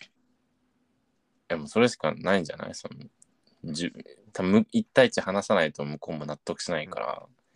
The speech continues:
Speaker 2: しません。
Speaker 1: 話した上で別れる。で、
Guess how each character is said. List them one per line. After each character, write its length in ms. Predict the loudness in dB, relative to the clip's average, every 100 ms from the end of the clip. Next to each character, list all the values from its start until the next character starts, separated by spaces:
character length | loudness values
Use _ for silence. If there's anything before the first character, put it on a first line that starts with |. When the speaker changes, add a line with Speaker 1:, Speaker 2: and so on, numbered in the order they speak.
| _ _ _
Speaker 2:
し 200 | -18 -18
ま 100 | -20
せ 120 | -20
ん。 40 | -20 _ _ -4
Speaker 1:
話 340 | 2 2 2
し 40 | 2
た 140 | 2
上 240 | 4 2
で 160 | 4 4
別 320 | 4 2 -2
れ 100 | -6 -6
る。 180 | -10 -12 -6
で、 440 | -4 -2 -2 -6